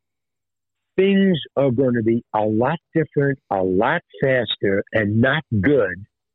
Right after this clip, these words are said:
for our species. Plus the other species and bio things, like plants and stuff. That's what I'm saying. Any other species, you take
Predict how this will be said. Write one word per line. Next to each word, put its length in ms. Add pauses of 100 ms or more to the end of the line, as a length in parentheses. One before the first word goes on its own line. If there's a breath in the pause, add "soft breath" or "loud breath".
(480)
for 220 (340)
our 280 (240)
species. 460 (1040)
Plus 200 (100)
the 140
other 180
species 580
and 200
bio 480 (800)
things, 300 (520)
like 200
plants 360
and 120
stuff. 240 (840 loud breath)
That's 360
what 140
I'm 160 (180)
saying. 380 (1000)
Any 300
other 260
species, 320
you 180
take 160